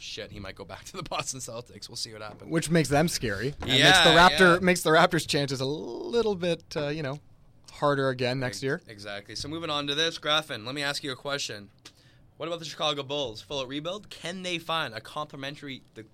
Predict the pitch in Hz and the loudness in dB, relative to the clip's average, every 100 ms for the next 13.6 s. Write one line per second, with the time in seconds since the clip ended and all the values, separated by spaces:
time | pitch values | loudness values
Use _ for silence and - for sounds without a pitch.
0 | - 139 123 151 131 131 113 131 131 110 | -8 -8 -8 -10 -10 -10 -12 -12 -12 -12
1 | 98 110 113 101 101 - 147 127 127 120 | -14 -12 -10 -12 -8 -8 -4 -2 -2 -6
2 | 120 104 120 110 101 92 110 - 120 120 | -8 -6 -6 -6 -12 -14 -14 -6 -4 -2
3 | 127 135 131 135 139 117 110 123 117 117 | -4 -4 -6 -6 -8 -8 -6 -4 -4 -6
4 | 107 113 123 131 117 107 110 - 123 123 | -8 -8 -8 -10 -10 -10 -12 -6 -4 -4
5 | 120 101 107 110 120 110 104 104 117 113 | -6 -6 -6 -6 -6 -8 -8 -10 -6 -4
6 | 113 113 - - - 143 123 131 135 127 | -4 -8 -14 -20 -8 -6 -2 -4 -4 -8
7 | 117 - 123 117 113 113 107 - 120 113 | -10 -10 -10 -8 -6 -8 -8 -10 -10 -8
8 | 110 110 107 110 104 101 98 101 107 - | -8 -8 -8 -8 -8 -10 -10 -10 -10 -8
9 | 117 107 101 - 131 117 113 - 104 104 | -10 -10 -14 -14 -12 -12 -12 -12 -14 -14
10 | 98 101 - 110 - 101 104 104 98 - | -18 -18 -12 -12 -14 -16 -12 -12 -12 -14
11 | 95 92 113 110 107 - - - 131 139 | -16 -12 -10 -10 -10 -18 -20 -8 -6 -6
12 | 139 139 123 131 131 120 117 127 120 101 | -6 -8 -8 -8 -8 -10 -12 -12 -10 -6
13 | 113 113 107 110 110 107 | -6 -6 -8 -6 -4 -6